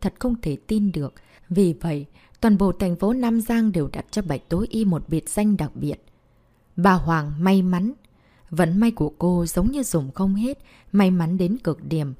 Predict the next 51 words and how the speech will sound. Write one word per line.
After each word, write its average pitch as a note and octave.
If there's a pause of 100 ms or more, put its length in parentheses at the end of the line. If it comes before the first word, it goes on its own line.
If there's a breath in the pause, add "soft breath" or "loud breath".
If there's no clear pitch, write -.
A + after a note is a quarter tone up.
(280 soft breath)
bởi G3+
vì F#3+
cho A#3+
đến G#3 (280)
thời E3+
điểm D3
hiện D#3
tại, C3 (300 soft breath)
mọi A3
người F#3+
đều E3
không B3
thể D#3+
nhớ G3
nổi D#3
có -
bao F3+
nhiêu E3+
nhân A3
vật D3+ (100)
tầm C#3 (100)
cỡ G3 (100)
gia F3 (120)
thế E3+
hiển F3
hách G3 (400 soft breath)
đã A#3+
đạt G#3
được -
thỏa C#3+
thuận D3+
rồi. C#3 (380 soft breath)
Một F#3+
công A#3
ty A#3
mới G3
thành C3
lập, C#3 (400 soft breath)
có A3+
chưa F#3
tới E3+
một E3
năm, E3 (300 soft breath)
liền G#3+
trở F#3+
thành E3+
một D#3+
trong A#3+
mười D3+
doanh A#3
nghiệp D#3